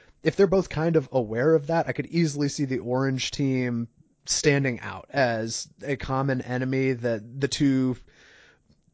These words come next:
disaster <laughs> tribes, for lack of a better term,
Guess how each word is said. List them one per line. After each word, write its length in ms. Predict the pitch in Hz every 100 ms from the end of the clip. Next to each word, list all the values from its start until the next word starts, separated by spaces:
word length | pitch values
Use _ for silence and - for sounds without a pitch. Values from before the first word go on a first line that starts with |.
| _ 196 151 156
disaster 640 | 175 185 131 113 131 - 135
<laughs> 0 |
tribes, 640 | - - 147 - 190 151
for 420 | - 156 143 143 156
lack 320 | 160 143 143
of 80 | 147
a 60 |
better 240 | 139 143 139
term, 440 | 151 139 139 139